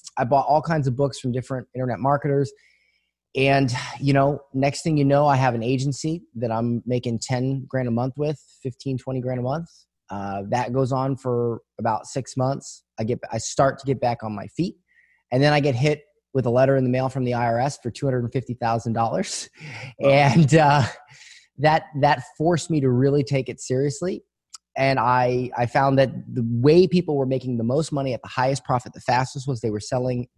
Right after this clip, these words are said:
Speaker 1: digital products.
Speaker 2: Yeah.
Speaker 1: And so I, I went all in on learning how to do that.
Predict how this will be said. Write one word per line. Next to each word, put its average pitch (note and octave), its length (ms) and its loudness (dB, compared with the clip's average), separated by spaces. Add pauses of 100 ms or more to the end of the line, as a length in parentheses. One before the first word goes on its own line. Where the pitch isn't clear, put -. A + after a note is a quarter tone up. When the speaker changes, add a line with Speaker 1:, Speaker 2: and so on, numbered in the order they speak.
(120)
Speaker 1:
digital A#2+ 500 -2
products. - 640 -6 (180)
Speaker 2:
Yeah. A2+ 220 -10 (160)
Speaker 1:
And B2 220 -2
so B2+ 580 2 (180)
I, B2 120 0 (280)
I A2+ 280 0 (120)
went B2+ 340 0
all C#3+ 240 6
in D3+ 120 0
on C#3 140 0
learning C3 260 0
how B2 80 0
to A2+ 80 -2
do B2+ 220 0
that. D#3 240 2